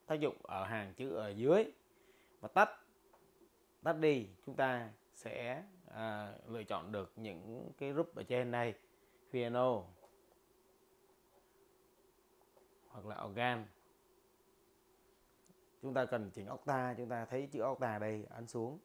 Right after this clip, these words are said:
Đây. À, khi chúng, chúng ta sử dụng chức năng mà dịch tông, ở đây chúng, chúng ta có nút trên bọt và chúng ta nhấn giữ, ta nhấn trừ hoặc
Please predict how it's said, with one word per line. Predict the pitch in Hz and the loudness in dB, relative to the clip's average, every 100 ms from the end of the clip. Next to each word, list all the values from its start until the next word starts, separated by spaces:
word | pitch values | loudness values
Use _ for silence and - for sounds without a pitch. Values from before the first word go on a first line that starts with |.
| _ _ _ _ _ _ _ _ _ _ _ _ | _ _ _ _ _ _ _ _ _ _ _ _
Đây. | 113 104 90 98 _ - _ _ _ _ 104 107 - _ _ _ _ _ _ _ - | -8 -8 -8 -14 _ -20 _ _ _ _ -20 -20 -20 _ _ _ _ _ _ _ -2
À, | 120 | 2
khi | 127 139 | 4 2
chúng, | 151 143 135 | 2 0 0
chúng | 151 | 2
ta | 143 | 0
sử | - | 0
dụng | 113 113 117 | -2 -4 -4
chức | 147 | -2
năng | 147 131 123 | 0 0 0
mà | 113 101 - 95 | 0 0 -6 -10
dịch | 113 - _ _ _ _ - | -10 -10 _ _ _ _ 4
tông, | 147 143 117 113 - | 4 4 -4 -14 -10
ở | 117 | -4
đây | 120 | -4
chúng, | 123 - 131 | -4 -8 -6
chúng | 135 | -2
ta | 127 | -2
có | 131 | -2
nút | 151 | -4
trên | 147 120 | -4 0
bọt | 104 95 - | 0 -2 -8
và | 107 101 | -8 -6
chúng | 113 | -6
ta | 120 | -4
nhấn | 117 139 | -4 -2
giữ, | 139 92 135 190 - _ _ _ - | -4 -4 -6 -8 -10 _ _ _ -4
ta | 120 117 | -2 0
nhấn | 117 147 | -2 -6
trừ | - 123 107 92 | 2 2 2 -2
hoặc | 85 | -8